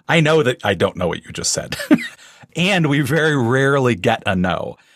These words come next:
And so it's why I just kind of had dropped that out of my vocabulary, um, because I don't even think it's a useful question. But yeah, to your point of, with all of those things and the fact that the power dynamics and the social hierarchy and things like that all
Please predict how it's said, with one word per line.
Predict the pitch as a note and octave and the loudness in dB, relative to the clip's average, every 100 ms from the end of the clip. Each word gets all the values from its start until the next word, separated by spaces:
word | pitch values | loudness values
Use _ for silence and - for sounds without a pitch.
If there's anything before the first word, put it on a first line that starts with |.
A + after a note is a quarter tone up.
| - | 0
And | C#3 - | 2 2
so | C3+ | 0
it's | C3 | 2
why | D#3+ D3+ | 0 2
I | C#3+ D3 - | 0 -2 -4
just | A#2 - | -4 0
kind | D3 | 0
of | F#2+ | 0
had | F2+ | -4
dropped | F2+ G#2 A2 - | -2 2 2 2
that | A2 F#2+ | 0 2
out | F2+ F2+ | 2 0
of | - | -2
my | F2 | -2
vocabulary, | F2 E2 F#2 E2+ F2 E2+ E2+ - _ _ _ - | -2 -2 -2 -4 -4 -6 -8 -14 _ _ _ -6
um, | F#2+ | -2
because | B2 | 2
I | C3 | 2
don't | D3 | 4
even | A2+ A2 | 2 2
think | G#2 | 0
it's | G2 F2+ | -2 -2
a | |
useful | E2+ E2+ - D#2+ | -2 -4 -4 -8
question. | - - - - - - | -8 -10 -10 -14 -16 -2
But | C#3 | 0
yeah, | D#3 B3 | 4 2
to | E3+ B2 | 2 4
your | A2+ G#2 | 4 4
point | - A3 - G#2 | 4 4 4 2
of, | F#2+ F#2 - _ _ _ F#2 D#3+ | 2 2 -2 _ _ _ -8 -2
with | C3 | 2
all | A#2 D#3+ | 2 2
of | F2 | 2
those | E2+ - | 0 -2
things | G2 F#2+ | -6 -2
and | A2+ G#2+ | 2 2
the | G2+ | 2
fact | C3 C3+ | 2 2
that | C3+ | 0
the | A2+ F#2+ | 2 0
power | B2 B2 A#2 | 2 2 4
dynamics | A2 G#2 G2 G#2+ | 4 2 0 -4
and | |
the | F2+ | -2
social | G#2 G2 F#2 | 0 0 0
hierarchy | F#2+ F#2 F2+ F2 | 2 2 0 -2
and | E2+ - | -2 -2
things | - E2 | -4 -4
like | E2+ | 0
that | G3 B2+ | 2 2
all | G#2+ G#2+ | 4 2